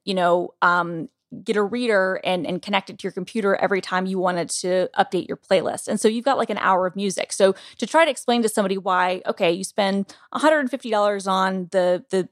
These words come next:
Rio, and then you're gonna spend a hundred dollars on this flash card, and then you're gonna need batteries for it, and you're gonna need some software to manage it.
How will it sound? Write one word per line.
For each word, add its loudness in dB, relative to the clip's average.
Rio, 0
and -2
then -2
you're -2
gonna 0
spend -2
a 0
hundred -2
dollars 0
on 0
this -4
flash 0
card, 0
and -6
then -2
you're -4
gonna -4
need -6
batteries 0
for 2
it, 0
and -6
you're -6
gonna 2
need -8
some -14
software 2
to -2
manage -2
it. 2